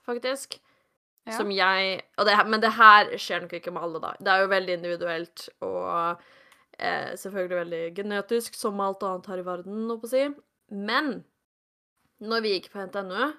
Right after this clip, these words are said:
Speaker 1: eh, og det her var, var det når jeg var tjueén eller tjueto? Jeg lurer
Speaker 2: Vi må
Speaker 1: på
Speaker 2: si tjueto siden vi snakker om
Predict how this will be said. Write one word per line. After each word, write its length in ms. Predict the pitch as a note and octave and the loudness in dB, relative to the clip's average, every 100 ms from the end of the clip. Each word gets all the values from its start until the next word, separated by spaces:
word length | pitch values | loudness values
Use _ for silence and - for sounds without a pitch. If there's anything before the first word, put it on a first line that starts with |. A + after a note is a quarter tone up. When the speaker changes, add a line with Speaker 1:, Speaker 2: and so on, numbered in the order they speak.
| _ _ G#3+ | _ _ -8
Speaker 1:
eh, 600 | G#3 G3+ G3+ G3+ G#3 - - | -4 -2 -4 -4 -6 -8 -10
og 60 | G#3 | -6
det 100 | A3 | 0
her 200 | A#3+ A#3 | 2 4
var, 400 | G#3+ G3+ G#3 G#3+ _ _ _ _ _ _ _ - | 2 0 -2 -6 _ _ _ _ _ _ _ -6
var 160 | G3 F#3 | -2 -2
det 80 | |
når 60 | G3+ | -4
jeg 80 | G3 | -6
var 100 | G3+ | -4
tjueén 340 | A#3 A3+ A3 A#3+ | -4 -2 -4 -4
eller 160 | B3+ | -6
tjueto? 300 | B3 C4+ C4+ D#4 - _ _ _ _ _ _ _ _ _ _ _ - | -8 -8 -6 -8 -10 _ _ _ _ _ _ _ _ _ _ _ -6
Jeg 160 | G#3+ A3 | -2 0
lurer 160 | G3+ | 0
Speaker 2:
Vi 80 | A#3+ | 0
må 80 | A#3+ | -4
Speaker 1:
på 60 | A#3+ | -4
Speaker 2:
si 160 | A#3 G#3+ | -4 -6
tjueto 540 | A3 A#3 A#3 - G#3+ A3 | -6 -8 -8 -8 -12 -12
siden 540 | - G#3+ G#3 G3+ G3+ | -12 -12 -12 -14 -16
vi 80 | G3+ | -16
snakker 300 | G#3 G#3+ G#3 | -16 -16 -16
om 120 | G3 | -18